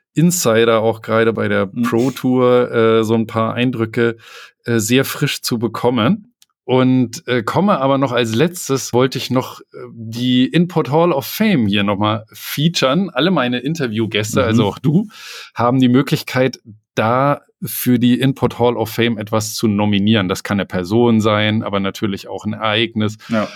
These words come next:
Speaker 1: Eine Scheibe, ein Parcours, äh, Dassel ist zum Beispiel da auch schon
Speaker 2: Mhm.
Speaker 1: drin. Alles Mögliche, also, äh, Simon hatte zum Beispiel seine metallene Markerdisc
Speaker 2: Mhm.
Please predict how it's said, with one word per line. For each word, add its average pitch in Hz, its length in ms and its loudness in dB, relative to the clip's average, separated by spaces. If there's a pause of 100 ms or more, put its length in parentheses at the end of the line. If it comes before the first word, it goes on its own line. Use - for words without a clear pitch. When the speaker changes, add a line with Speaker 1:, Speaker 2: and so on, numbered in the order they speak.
Speaker 1:
Eine 180 220 4
Scheibe, 139 500 2
ein 123 260 0
Parcours, 139 1000 2
äh, 120 200 -2
Dassel 120 460 -4
ist 113 160 -8
zum 117 120 -4
Beispiel 113 380 -4
da 107 140 0
auch 147 220 0
schon 131 200 0
Speaker 2:
Mhm. 120 80 2
Speaker 1:
drin. 123 300 2 (340)
Alles 160 280 2
Mögliche, 139 600 0
also, 131 460 0 (440)
äh, 120 340 2
Simon 131 420 0
hatte 123 220 -4
zum 117 140 -4
Beispiel 120 340 0
seine 113 260 2
metallene 113 500 0
Markerdisc 120 680 0
Speaker 2:
Mhm. 135 180 -4